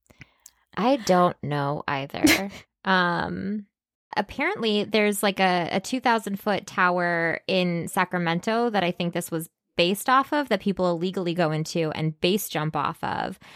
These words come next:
Speaker 1: But,
Speaker 2: Mm.
Speaker 1: like, that makes sense. But what, you're just gonna climb up a tower and then climb back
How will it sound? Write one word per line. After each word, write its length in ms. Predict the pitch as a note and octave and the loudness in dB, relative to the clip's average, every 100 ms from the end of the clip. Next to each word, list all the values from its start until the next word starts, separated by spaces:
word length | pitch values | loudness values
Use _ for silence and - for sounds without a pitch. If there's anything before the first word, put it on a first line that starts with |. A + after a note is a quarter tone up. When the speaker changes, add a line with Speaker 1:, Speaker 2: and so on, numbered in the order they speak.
| - C4+ | -2 6
Speaker 1:
But, 180 | C4 | 8
Speaker 2:
Mm. 40 | A#3 | 8
Speaker 1:
like, 440 | G#3 G#3 F#3+ - _ _ _ _ _ _ _ - | 6 4 -2 -12 _ _ _ _ _ _ _ -12
that 400 | G#3+ B3 D#4 C4+ | 0 4 4 2
makes 300 | A#3 G3+ - | 0 0 0
sense. 560 | A#3 D#3 G#2+ - - | 2 2 -2 -6 -6
But 140 | G#3 A3+ | -2 0
what, 120 | A#3+ | 2
you're 120 | G#3 | 2
just 180 | A3 - | 0 -2
gonna 160 | C#4+ C4 | -2 -2
climb 420 | - G#3 E3+ G3+ | -8 -2 0 2
up 140 | G#3 | 0
a 80 | G#3 | -2
tower 640 | - F3+ F3 F3 G#3 A3+ - | -4 -2 0 2 2 0 2
and 120 | F#3 | 2
then 200 | F#3 F3 | 2 0
climb 580 | - - D3+ E3 F3 F#3 - | -6 -4 0 0 0 -4 0
back 340 | D#3+ D#3 - | 4 4 0